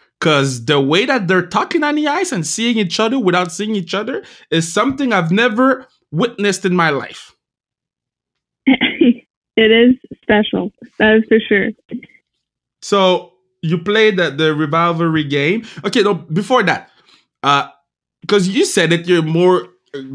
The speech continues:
Speaker 1: gritty player, and, but for me, you're very skilled, very smart on the ice, and for me, you are a true first line, uh, player.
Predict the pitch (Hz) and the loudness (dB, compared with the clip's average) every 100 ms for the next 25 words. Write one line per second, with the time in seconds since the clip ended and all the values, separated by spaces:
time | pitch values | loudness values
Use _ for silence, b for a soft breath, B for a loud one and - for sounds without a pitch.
0 | 131 131 127 151 143 147 156 143 143 147 | -14 -12 -4 -2 -2 -4 -2 0 2 0
1 | 143 131 135 131 131 170 170 _ - 220 | 0 -2 -4 -6 -2 -2 -2 _ 2 4
2 | 240 339 381 - - 170 185 175 170 - | 6 4 4 0 -6 0 2 2 -2 -10
3 | - 127 170 208 165 - _ - - - | -16 -2 0 2 0 -4 _ -20 -20 -8
4 | 131 165 214 127 - _ _ _ _ - | -2 -2 -2 -6 -12 _ _ _ _ -14
5 | 110 135 135 135 147 147 143 131 120 110 | -4 -2 -2 -4 -2 -2 -2 -2 -2 -2
6 | 120 170 175 - 120 110 - _ 120 139 | -2 -2 -2 -4 -4 -6 -10 _ -6 -4
7 | 147 135 160 165 165 185 170 143 143 - | -4 -2 0 0 2 2 2 -2 -2 -2
8 | 170 165 165 156 156 - 147 151 151 139 | -2 -2 -2 -2 -2 -4 -4 -2 -2 -6
9 | B B _ - 120 117 - - 147 120 | B B _ -8 -4 -4 -6 -10 -4 -2
10 | 175 | 0